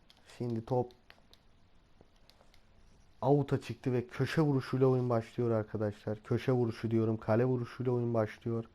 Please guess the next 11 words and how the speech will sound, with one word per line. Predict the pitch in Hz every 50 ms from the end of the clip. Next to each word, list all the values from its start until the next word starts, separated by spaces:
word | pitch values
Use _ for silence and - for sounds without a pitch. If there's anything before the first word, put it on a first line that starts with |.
| - - - - - - _ - - - - - _
Gerçi | - 110 110 110 - 120
bu | 123 117
köşe | - - 131 117 - - 131
vuruşu | 127 123 117 - - 110
gibi | 113 113 110
oldu. | 107 107 104 101 110 107
Direkt | 113 110 104 101 101 -
pasla | - - 104 - - 101 101
başlattı | 104 101 101 - - 98 92 - - - _
Tosun'um | - 107 - - - 107 104 101 101
benim. | 98 98 101 107